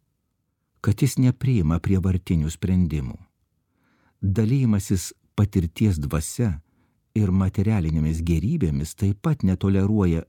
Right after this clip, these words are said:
radikalių nesavalaikių sprendimų. Tik su bendroje nuostatų dvasioje kartu sukurtomis tvarkomis galime užsiauginti tikėjimo vienas kitų vaisius, kad galėtume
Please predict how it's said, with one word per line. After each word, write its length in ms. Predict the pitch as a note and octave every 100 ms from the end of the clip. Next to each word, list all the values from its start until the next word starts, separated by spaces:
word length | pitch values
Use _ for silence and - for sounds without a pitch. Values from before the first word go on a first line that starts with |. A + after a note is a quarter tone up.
| G#2
radikalių 640 | G2+ F2 G2+ G2+ G2+ F#2+ F2
nesavalaikių 640 | F2 - F2 F#2+ F#2 D#2 E2+
sprendimų. 640 | - E2 E2 C#2 C#2 B1 - _ _ _ _ _ _ _ _ _ _ _ _ _ _
Tik 220 | - B2+
su 160 | - A#2
bendroje 560 | A2+ G#2+ G#2 G#2 C3
nuostatų 560 | A#2 G2+ A2+ - F#2 F2+ D#2
dvasioje 580 | E2+ G#2 A2 D#2+ C2+ C#2
kartu 400 | - D#2 - G#2
sukurtomis 720 | - F2+ D#2+ D2+ D#2+ E2 G2
tvarkomis 800 | - D2+ D2+ - B1+ C#2 B2+ - - _ _ _ _ _ _ _ _ _
galime 460 | F#2+ G2 F2 E2+ E2
užsiauginti 720 | F2+ - F2 E2+ G2 G2 F#2
tikėjimo 560 | - E2 G2+ G#2+ G2+ F#2+
vienas 480 | F#2+ G2 F2+ F2+
kitų 320 | - F2 - F2
vaisius, 540 | D2 C#2 - G2+ B2 - _ _ _ _ _ _ -
kad 180 | E2 C2+
galėtume 680 | B1 A1+ G2 - F#2 F2+